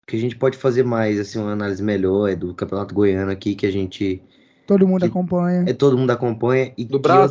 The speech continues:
Speaker 1: outra coisa, que outra coisa é... Dentro do, do, desse mercado aqui que a gente vê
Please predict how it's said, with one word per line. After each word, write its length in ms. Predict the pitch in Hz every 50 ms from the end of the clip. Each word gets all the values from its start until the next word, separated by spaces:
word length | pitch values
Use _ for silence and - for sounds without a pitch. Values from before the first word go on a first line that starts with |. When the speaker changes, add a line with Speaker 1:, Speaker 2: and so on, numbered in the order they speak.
| - 151 165
Speaker 1:
outra 40 | 180 190
coisa, 460 | 160 131 131 127 120 107 95 95 98
que 220 | - - _ - 120
outra 240 | 117 113 120 127 123
coisa 420 | - - 120 117 110 104 107 104 104
é... 680 | 107 104 104 107 104 104 101 101 98 92 90 90 90 90 _ _ _ _ _ _ _ _ _ _ _ _ _ _ _ _ _ _ _ _ _ _ -
Dentro 480 | 120 123 139 156 170 165 160 151 135 120
do, 300 | - - - 117 113 107
do, 500 | - - 113 113 107 107 104 98 95 78
desse 360 | 95 98 113 120 110 117 -
mercado 440 | 120 120 117 117 - - 113 107 101
aqui 160 | 101 - 107
que 100 | 92 113
a 40 | 110
gente 300 | 101 107 104 98 - 107
vê 720 | 98 92 92 95 98 101 107 117 120 113 98 90 90 -